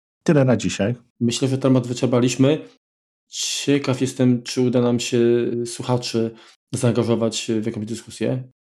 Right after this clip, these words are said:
Speaker 2: na Twitterze chociażby. A jak nie, to napiszcie do nas maile. Mm, lubimy, y, mieć z wami kontakt. Y, oczywiście najlepiej taki bezpośredni, na żywo, ale i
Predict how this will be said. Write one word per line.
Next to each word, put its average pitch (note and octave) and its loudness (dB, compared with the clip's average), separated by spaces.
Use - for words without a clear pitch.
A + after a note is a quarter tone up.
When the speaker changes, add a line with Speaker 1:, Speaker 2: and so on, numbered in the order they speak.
Speaker 2:
na A2+ -6
Twitterze A2 -4
chociażby. G#2 -8
A F#3+ 4
jak F#3 2
nie, D3 2
to C#3+ -4
napiszcie B2 -4
do A#2+ 0
nas A#2 -4
maile. G#2+ -6
Mm, A#2+ 4
lubimy, A#2 4
y, A2+ -6
mieć A#2 -2
z G#2+ -14
wami A#2+ 4
kontakt. A2+ -6
Y, A#2 -2
oczywiście C3 2
najlepiej B2+ 4
taki - -6
bezpośredni, G#2+ -4
na G#2 -2
żywo, A#2 -2
ale A#2+ -2
i G#3 4